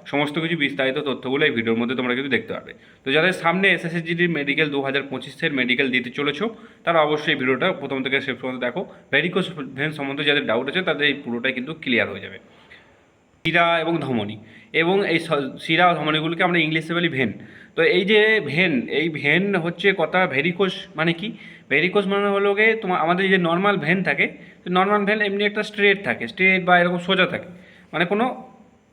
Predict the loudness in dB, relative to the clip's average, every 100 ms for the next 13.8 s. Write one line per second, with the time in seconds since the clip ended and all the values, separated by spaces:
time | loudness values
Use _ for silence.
0 | -12 0 0 4 2 4 2 2 0 -2
1 | 0 0 2 2 4 2 2 0 0 0
2 | -2 0 0 0 0 2 0 0 -4 -6
3 | -2 0 0 0 0 -2 -14 -20 -8 -2
4 | 2 4 4 4 0 2 2 2 0 2
5 | 4 2 2 0 0 -4 -2 0 2 0
6 | -2 0 2 2 2 -2 -4 -12 -20 -6
7 | 0 2 2 0 -4 -2 0 6 6 6
8 | 4 0 -2 -6 -18 -20 _ -2 0 0
9 | 2 2 2 0 0 -2 -8 0 4 4
10 | 2 -4 -10 -18 -20 -10 -2 0 4 2
11 | 2 2 2 0 -2 -2 2 2 0 -2
12 | 0 0 0 -2 0 -2 0 0 0 0
13 | 0 0 -2 0 -2 0 0 0